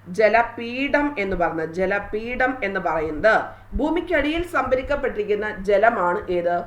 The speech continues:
ഭൂഗർഭ ജലം എന്ന് പറയുന്നത്. ഭൂമിക്കടിയിൽ സംഭരിക്കപ്പെട്ടിരിക്കുന്ന ജലം ആണ് ഏത്?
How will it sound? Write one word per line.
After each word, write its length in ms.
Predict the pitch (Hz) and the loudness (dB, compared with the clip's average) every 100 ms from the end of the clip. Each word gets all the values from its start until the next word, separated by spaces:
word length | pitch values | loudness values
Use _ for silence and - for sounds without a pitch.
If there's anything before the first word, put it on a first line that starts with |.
| - 208 | -6 -2
ഭൂഗർഭ 640 | 208 202 214 202 - 208 | 0 0 0 -2 -2 -6
ജലം 340 | 190 185 175 - 185 | -4 -4 -4 -4 -6
എന്ന് 180 | 170 | -6
പറയുന്നത്. 260 | 165 151 170 | -6 -8 -6
ഭൂമിക്കടിയിൽ 840 | 185 190 226 226 196 156 156 269 466 - - - | -2 -2 -2 -6 -4 -2 -4 -4 -6 -12 -20 -8
സംഭരിക്കപ്പെട്ടിരിക്കുന്ന 1400 | 226 214 233 240 269 262 311 311 247 - 196 180 196 202 | -4 -2 -2 0 0 0 -4 -2 -2 -2 -6 -6 -6 -6
ജലം 420 | 180 175 180 208 175 | -4 -2 -2 -2 -2
ആണ് 360 | 165 170 - | -2 -2 -4
ഏത്? 320 | 180 175 170 | -4 0 0